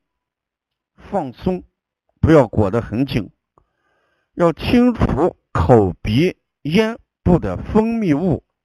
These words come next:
或者呕吐物，不要导致窒息，要保持呼吸道的畅通，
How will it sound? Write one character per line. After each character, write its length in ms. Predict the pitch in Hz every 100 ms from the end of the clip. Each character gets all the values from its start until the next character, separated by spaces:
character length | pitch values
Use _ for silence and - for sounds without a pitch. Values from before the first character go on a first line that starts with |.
| _ _ _ _ _ -
或 160 | 160
者 100 | 120 131
呕 220 | 117 101
吐 200 | - 180
物， 280 | 170 139 - _ _ _ _ _ _ _ _ _ _ _ _ -
不 80 | 170
要 120 | 156
导 200 | - 92
致 160 | 120 127
窒 280 | - 143
息， 360 | - - 135 - _ _ _ _ _ _ _ _ _ _ _ _ -
要 140 | 190
保 340 | 165 170 151 143
持 240 | - 208
呼 340 | 117 247 254
吸 220 | 240 - 226
道 260 | 240 147
的 120 | - -
畅 360 | - 196 143
通， 320 | - 175 175